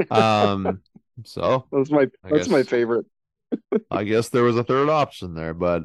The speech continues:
Speaker 2: Yeah.
Speaker 1: um, but we kinda highlighted that on the last episode. But what I wanna say is,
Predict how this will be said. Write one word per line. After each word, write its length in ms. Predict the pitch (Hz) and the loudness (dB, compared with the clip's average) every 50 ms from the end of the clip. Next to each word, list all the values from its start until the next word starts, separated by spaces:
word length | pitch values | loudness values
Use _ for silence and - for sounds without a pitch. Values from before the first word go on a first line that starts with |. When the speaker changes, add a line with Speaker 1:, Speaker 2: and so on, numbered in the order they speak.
| - - | -4 -2
Speaker 2:
Yeah. 240 | 143 139 135 127 127 - - _ _ _ _ _ - | 2 2 2 2 2 -2 -10 _ _ _ _ _ -4
Speaker 1:
um, 580 | - 92 95 95 95 92 92 90 85 85 87 - _ _ _ - | -2 0 0 0 0 -2 -2 -4 -6 -10 -10 -14 _ _ _ 0
but 260 | 147 143 117 92 - | 2 2 2 2 2
we 140 | 117 123 123 | 0 0 0
kinda 240 | 120 - 160 156 143 | 0 0 0 0 2
highlighted 400 | 120 131 123 123 120 113 110 101 | 2 2 2 2 2 2 2 0
that 200 | 107 104 104 101 | 0 -2 -2 -2
on 120 | 101 95 | -4 -6
the 80 | 92 87 | -6 -6
last 720 | 82 85 90 104 110 113 110 104 - - - - - - _ _ _ _ _ _ _ _ - | -4 -4 -4 -2 -2 -2 -4 -6 -8 -12 -20 -20 -20 -20 _ _ _ _ _ _ _ _ -8
episode. 600 | - 87 82 - - - - 78 67 69 95 110 _ _ _ _ _ _ _ _ _ _ _ - | -8 -8 -8 -8 -10 -6 -4 -2 -2 -2 -4 -6 _ _ _ _ _ _ _ _ _ _ _ -4
But 280 | 110 131 110 90 - - | 0 0 2 0 0 -4
what 200 | - 117 123 123 | -2 0 2 4
I 100 | 127 120 | 4 4
wanna 280 | 117 120 131 147 139 117 | 4 2 2 2 0 -2
say 440 | - - 98 78 73 78 82 107 - _ _ _ _ _ _ - | -4 -4 -4 -4 -4 -4 -6 -8 -12 _ _ _ _ _ _ -4
is, 680 | 107 101 95 92 87 87 87 90 90 - - - - | -2 0 2 2 0 0 -2 -4 -8 -10 -12 -14 -14